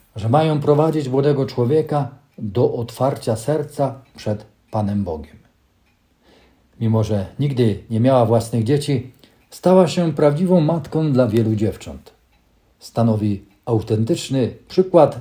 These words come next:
pełnienia posługi nauczyciela i wychowawcy dla osób zakonnych i świeckich.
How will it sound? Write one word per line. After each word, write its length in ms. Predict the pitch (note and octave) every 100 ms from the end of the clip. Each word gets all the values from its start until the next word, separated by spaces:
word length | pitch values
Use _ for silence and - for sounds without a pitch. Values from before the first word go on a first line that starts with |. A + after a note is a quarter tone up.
| - -
pełnienia 440 | A#2+ C3+ C#3+ B2+
posługi 480 | B2 A2 C#3+ C3 B2+
nauczyciela 680 | A#2 G#2+ B2 A2+ C#3 B2
i 180 | G#2+ A2
wychowawcy 720 | G#2+ G#2+ A2+ C#3 D3 - C#3 B2 - _ _ _
dla 220 | G2+ F#2
osób 380 | B2 A#2 A#2 G#2+ -
zakonnych 840 | A2 G#2+ B2 B2 D#3 E3+ E3+ - _ _ -
i 80 | E3
świeckich. 600 | - - - - -